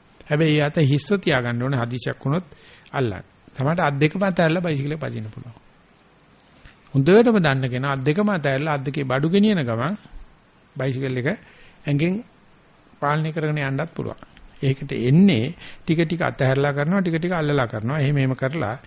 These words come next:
මේ සමබර භාවය කියන එක අමුතුම දෙයක්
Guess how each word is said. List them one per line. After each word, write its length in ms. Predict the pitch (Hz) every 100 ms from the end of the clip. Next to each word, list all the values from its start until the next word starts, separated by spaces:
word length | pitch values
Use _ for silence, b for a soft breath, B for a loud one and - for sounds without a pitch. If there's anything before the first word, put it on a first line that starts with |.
| B B
මේ 160 | - 143
සමබර 440 | - 143 170 180 175
භාවය 400 | 135 151 151 143
කියන 240 | 147 127
එක 160 | 123 117 107 165 - - - _ _ - - - - - - - -
අමුතුම 440 | - 123 143 160 165
දෙයක් 200 | 139